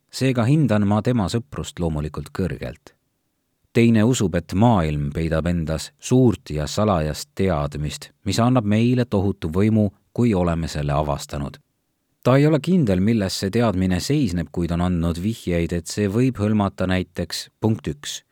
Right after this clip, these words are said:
surma võitmist ja surematuse saavutamist. Kaks,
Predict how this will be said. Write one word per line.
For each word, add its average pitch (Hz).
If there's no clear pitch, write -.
surma 127
võitmist 90
ja 82
surematuse 85
saavutamist. 85
Kaks, -